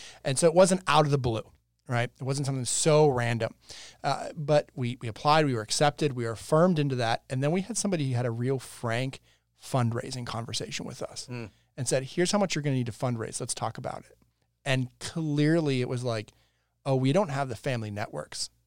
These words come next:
Speaker 1: and we don't have the church networks to raise that money." Like, it was a really clear moment where the Spirit, where God went,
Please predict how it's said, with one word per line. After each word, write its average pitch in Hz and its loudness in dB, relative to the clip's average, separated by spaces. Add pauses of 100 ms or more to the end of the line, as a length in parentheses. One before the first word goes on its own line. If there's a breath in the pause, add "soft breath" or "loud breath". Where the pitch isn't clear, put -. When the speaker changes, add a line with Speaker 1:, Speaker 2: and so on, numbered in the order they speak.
(160)
Speaker 1:
and 123 -2
we 139 2
don't 139 4
have 127 2
the 110 -4
church 131 -2
networks - -8 (240)
to - -6
raise 120 -2
that 120 -4
money." 120 -8 (320 soft breath)
Like, 127 -2
it 208 2
was 220 6
a 240 6
really 151 4
clear 135 0
moment 120 -4
where 120 -6
the 107 -8
Spirit, 135 -2
where 127 -2
God 127 0
went, 117 -6